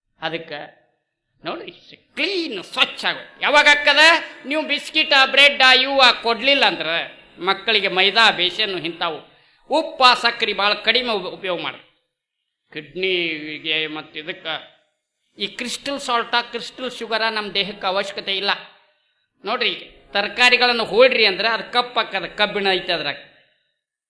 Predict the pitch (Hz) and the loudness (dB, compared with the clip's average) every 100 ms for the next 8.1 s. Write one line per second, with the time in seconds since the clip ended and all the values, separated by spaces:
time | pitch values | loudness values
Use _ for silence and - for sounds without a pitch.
0 | _ _ _ _ _ 175 233 262 262 214 | _ _ _ _ _ -8 -4 -4 -6 -6
1 | 254 269 - 226 226 220 - - - 214 | -4 -4 0 2 4 2 -6 -14 -10 -4
2 | 262 254 240 226 226 214 220 233 214 208 | -2 0 0 2 0 0 0 0 0 2
3 | 202 196 - 180 127 - _ _ _ _ | 0 -2 -8 -12 -14 -20 _ _ _ _
4 | _ _ _ _ _ _ _ _ _ _ | _ _ _ _ _ _ _ _ _ _
5 | _ 175 175 165 185 226 247 247 220 190 | _ -4 0 -2 2 6 8 6 4 0
6 | 214 247 254 190 - 254 254 302 294 302 | -2 -2 -4 -4 0 0 4 4 4 0
7 | - 262 247 254 247 - 226 - 190 147 | -4 2 4 4 0 -10 -10 -6 -6 -6
8 | - | -12